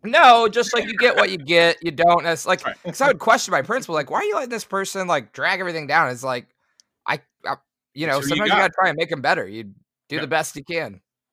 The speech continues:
Speaker 1: as a whole.
Speaker 2: Well, and that's sort of, in many ways, the whole core of this book. I know I'm making, like, a, a huge, uh, s-, wide-sweeping statement for two issues, but, man, this is an enormous cast of rotating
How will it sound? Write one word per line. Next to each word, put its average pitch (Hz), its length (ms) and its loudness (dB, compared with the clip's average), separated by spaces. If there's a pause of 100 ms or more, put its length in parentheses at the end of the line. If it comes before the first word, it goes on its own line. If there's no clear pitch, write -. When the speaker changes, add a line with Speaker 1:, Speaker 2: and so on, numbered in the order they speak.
(100)
Speaker 1:
as 135 160 -4
a 127 80 -2
whole. 127 340 -6 (340)
Speaker 2:
Well, 196 220 0
and 170 140 -2
that's 233 240 2
sort 220 300 -8
of, 101 300 -12 (640)
in 131 220 -10
many 165 240 -6
ways, 101 340 -10
the 101 100 -16
whole 120 220 -8
core 113 360 -10
of 101 100 -20
this 98 200 -16
book. 107 460 -12
I 139 60 -2
know 139 120 -2
I'm 123 100 -4
making, 120 240 -4
like, 104 140 -10
a, 87 140 -12
a 92 60 -12
huge, 113 500 -10 (340)
uh, 76 160 -18
s-, - 200 -20 (1120)
wide-sweeping 113 720 -6
statement 110 460 -12
for 95 80 -20
two 104 200 -14
issues, 104 360 -12
but, 104 240 -12 (400)
man, 202 160 -6
this 254 140 -4
is 311 100 -6
an 214 100 -4
enormous 139 920 -8
cast 202 580 -8
of 104 160 -14
rotating 139 720 -8